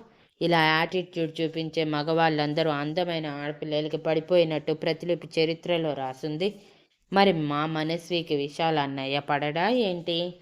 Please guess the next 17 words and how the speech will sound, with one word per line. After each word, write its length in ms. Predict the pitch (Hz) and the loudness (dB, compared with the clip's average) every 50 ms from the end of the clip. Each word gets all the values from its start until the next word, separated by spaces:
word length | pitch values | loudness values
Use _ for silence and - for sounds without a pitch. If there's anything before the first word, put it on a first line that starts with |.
| _ _ _ _ _ _ _ - | _ _ _ _ _ _ _ 2
పైగా 460 | 196 190 190 175 170 156 147 147 - - _ _ _ _ _ _ _ _ _ _ _ _ _ - | 4 4 4 4 2 0 0 -2 -8 -16 _ _ _ _ _ _ _ _ _ _ _ _ _ 0
మనస్వికి 760 | 175 185 190 214 226 226 - 202 190 180 175 - 156 156 165 | 2 4 4 4 2 2 2 2 2 2 2 0 0 0 0
మా 300 | 165 165 160 156 147 147 | -2 -4 -4 -2 -2 -2
కాలేజ్లో 640 | 147 - 165 165 170 170 175 170 165 160 160 147 | 0 2 2 4 4 6 4 4 4 2 0 0
ఎంత 400 | 147 147 147 147 151 151 - 185 | 0 0 0 -2 -2 -2 -2 -2
ఫాలోయింగ్ 640 | 180 - - 180 175 170 175 180 185 180 175 170 165 | -2 -2 -2 0 0 2 2 2 2 2 0 -2 -2
ఉందనుకున్నావు? 1160 | 160 160 160 165 165 165 160 - 170 165 165 165 165 165 170 175 196 208 202 247 196 - - _ _ _ _ _ _ _ - | -4 -4 -4 -4 -4 -4 -4 -4 -6 -4 -4 -4 -4 -2 -2 -2 -2 -2 -2 -2 -4 -8 -12 _ _ _ _ _ _ _ -2
అది 220 | 190 202 196 220 | 0 2 4 2
తన 280 | 214 - 190 165 151 151 | 2 2 -2 -4 -2 -2
అన్నయ్య 500 | 147 147 151 156 170 185 180 175 165 160 | -2 -2 -4 -2 -2 -2 0 0 0 0
బాధలో 600 | 147 147 147 147 156 165 165 170 165 160 156 151 | 2 2 4 4 4 4 2 0 0 0 0 0
ఉండి 320 | 147 147 143 139 151 151 | -2 -2 -2 0 0 0
ప్రతి 380 | 151 - 160 160 156 - 185 180 | 0 0 -2 -4 -2 0 0 0
ఒక్కరిని 560 | 160 156 151 151 - 180 175 170 165 156 147 | 2 0 -2 -2 -2 -2 -2 0 0 -2 0
రిజెక్ట్ 460 | 143 147 143 151 160 160 160 - - | 0 -2 0 0 -2 -4 -4 -4 -4
చేస్తూ 360 | 160 147 139 - - 151 143 | -2 -2 -2 -4 -6 -4 -4
వచ్చింది. 520 | 139 139 135 - - - 151 151 156 185 | -4 -4 -6 -6 -8 -8 -6 -4 -2 -4